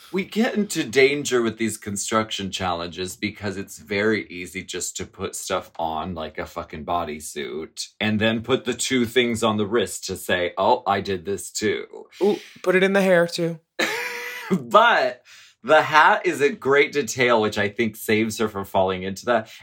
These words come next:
Speaker 1: And it's fitted so well, and she looks just fucking scoochy and snatcherella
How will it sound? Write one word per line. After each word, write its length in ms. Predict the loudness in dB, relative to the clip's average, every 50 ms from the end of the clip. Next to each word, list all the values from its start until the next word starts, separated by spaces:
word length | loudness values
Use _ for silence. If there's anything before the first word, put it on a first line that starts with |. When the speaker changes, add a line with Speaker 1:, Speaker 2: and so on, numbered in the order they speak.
| -6 -2
Speaker 1:
And 280 | 2 2 2 4 4
it's 160 | 2 2 2 -2
fitted 580 | -10 -12 -2 4 6 8 8 8 6 4 2
so 340 | -2 0 4 6 6 6 6
well, 440 | 4 0 0 2 4 6 6 6 6
and 140 | 4 2 0
she 180 | -2 -2 -2 0
looks 340 | 2 2 2 0 0 -4 -6
just 300 | -4 -4 -4 -4 -6 -6
fucking 340 | -4 -4 -4 -4 -4 -6 -6
scoochy 640 | -6 -10 -10 -6 -6 -6 -4 -4 -4 -4 -4 -4
and 80 | -4 -6
snatcherella 1120 | -10 -14 -10 -6 -4 -4 -4 -4 -4 -4 -4 -2 -2 -2 0 2 2 4 4 4 2